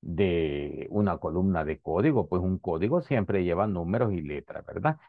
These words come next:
Pero solo seis, no pueden ser menos de seis, no pueden ser más de seis, solo seis. Vamos a ver si es cierto que hacemos eso.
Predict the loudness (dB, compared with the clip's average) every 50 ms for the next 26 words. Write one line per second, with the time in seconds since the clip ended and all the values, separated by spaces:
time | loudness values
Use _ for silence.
0 | _ _ 4 6 8 8 8 8 6 4 0 -6 _ _ _ _ _ _ _ _
1 | _ _ 2 4 6 8 6 6 6 6 6 4 4 2 4 6 8 8 8 6
2 | 2 -2 -8 _ _ _ _ _ _ 0 2 2 2 6 6 6 6 6 2 0
3 | 0 2 2 2 2 0 -4 -6 -8 -4 0 2 4 4 4 4 4 2 0 0
4 | -2 0 2 4 4 4 2 0 -6 _ _ _ _ _ _ -2 0 0 0 0
5 | 0 0 2 4 4 4 2 -2 -2 -2 -2 -2 -2 -2 -2 0 0 0 0 0
6 | -2 -4 -4 -2 -2 -2 0 -2 -2 -2 -4 -8 -14 _ _ 6 8 8 8 8
7 | 6 6 4 4 4 2 4 4 6 6 6 4 0 -6 -12 _ _ _ _ _
8 | _ _ _ _ _ _ _ _ _ _ _ _ _ -12 -10 -8 -6 -4 -4 -2
9 | 0 0 0 0 0 0 2 2 2 2 2 0 -4 -2 -2 -2 0 0 0 0
10 | 2 0 0 -2 -4 -8 -16 -20